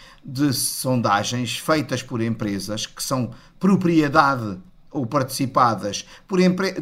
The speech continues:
direta ou indiretamente por donos de grupos de comunicação social que pouco antes des-, dessas empresas serem compradas foram participar, por exemplo, ah, nas, nas, ah, nas eleições brasileiras,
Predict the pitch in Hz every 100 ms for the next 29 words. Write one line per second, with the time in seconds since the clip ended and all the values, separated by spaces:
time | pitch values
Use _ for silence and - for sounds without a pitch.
0 | 135 135 156 226 180 147 127 135 143 123
1 | 110 90 - - 135 120 113 147 185 143
2 | 107 117 165 117 117 - 127 117 - 131
3 | 120 95 - 95 92 - - _ _ _
4 | _ - _ - 120 196 202 180 170 160
5 | 131 - - 104 135 110 - 120 117 110
6 | 117 117 104 - 107 110 123 143 139 139
7 | 165 - - - - 160 135 139 - 143
8 | 175 175 135 117 156 175 170 - 135 113
9 | - 110 113 110 104 - 101 98 98 -
10 | - 110 104 104 107 107 107 117 104 117
11 | 123 143 147 202